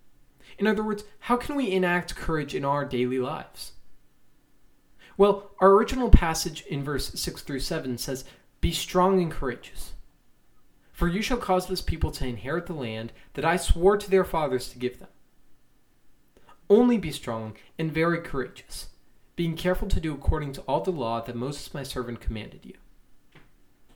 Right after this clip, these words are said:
Do not turn from it to the right hand or to the left, that you may have good success wherever you go."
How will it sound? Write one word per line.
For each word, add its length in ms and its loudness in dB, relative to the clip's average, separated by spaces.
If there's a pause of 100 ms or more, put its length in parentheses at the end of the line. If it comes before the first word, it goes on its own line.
(280)
Do 100 -2
not 220 2
turn 260 0
from 220 -2
it 100 -8
to 100 -12
the 140 -4
right 240 -2
hand 420 -4 (300)
or 100 -2
to 140 -8
the 80 -4
left, 460 -12 (840)
that 200 -2
you 100 -2
may 160 0
have 200 -4
good 200 -2
success 580 -8
wherever 380 -4
you 160 -6
go." 220 -8